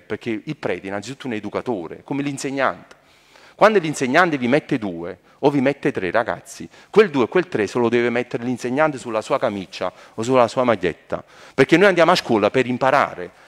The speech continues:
Se io valgo due o tre, e la colpa è tua che non mi hai trasmesso un contenuto, perché tu insegnante significa insegnare,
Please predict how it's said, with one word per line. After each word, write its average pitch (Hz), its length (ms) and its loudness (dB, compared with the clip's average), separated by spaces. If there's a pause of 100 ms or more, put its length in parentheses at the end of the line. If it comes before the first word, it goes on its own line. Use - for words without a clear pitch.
(220)
Se 165 140 2
io 233 180 6
valgo 208 360 6
due 214 240 6
o 185 80 6
tre, 107 480 -4
e - 80 -4
la 160 140 6
colpa - 280 4
è - 160 2
tua 311 720 6
che 196 120 0
non 214 120 4
mi 214 80 4
hai 214 120 6
trasmesso 220 1000 2
un 220 200 6
contenuto, 220 960 4 (640)
perché 233 340 4
tu 285 200 8
insegnante 180 920 4 (380)
significa 214 640 4
insegnare, 233 640 6